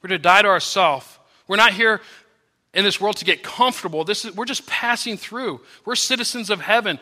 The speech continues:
We're to be storing our treasures up in heaven, not on this earth, not looking for the prosperity, the comfort of this world."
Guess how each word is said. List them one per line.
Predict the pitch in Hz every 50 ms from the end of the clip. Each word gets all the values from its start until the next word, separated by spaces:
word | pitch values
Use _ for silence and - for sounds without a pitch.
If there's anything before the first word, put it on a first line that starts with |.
| - - - -
We're | 208 240
to | 240 240
be | 214 214
storing | - - - - 226 233 247 247 240
our | 226
treasures | - - - 233 233 208 214 220 180 208
up | 208 208
in | 208 180
heaven, | 160 208 226 202 196 170
not | 175 180 190 202 202
on | 196 190
this | 175 - -
earth, | 165 190 208 196 160 - - - - -
not | 170 180 190 220 214 196
looking | 196 208 202 - 214 180
for | - - 180
the | 165 156
prosperity, | - - 196 175 165 - - 180 180 180 165
the | 156 143
comfort | - - - 185 180 - - 165 143 127 _ - - - _ _
of | - 156
this | 156 147 - - -
world." | 170 180 165 143 131 -